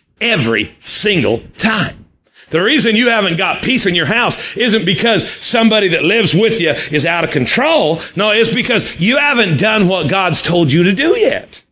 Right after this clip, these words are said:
He, he said in Isaiah, "My people shall dwell in a peaceful habitation." Well, gentlemen, if you loved your wife the way God told you to, ladies, if you honored your husband the way God told you to,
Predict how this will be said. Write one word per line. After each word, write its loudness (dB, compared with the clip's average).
He, 0
he 2
said 0
in 0
Isaiah, 0
"My 0
people 0
shall 0
dwell 2
in 2
a 0
peaceful 0
habitation." -2
Well, -2
gentlemen, 0
if 0
you 2
loved 2
your 4
wife 0
the 2
way 2
God 0
told 2
you 4
to, 2
ladies, 0
if 0
you 2
honored 2
your 2
husband 2
the 4
way 2
God 0
told 2
you 2
to, 4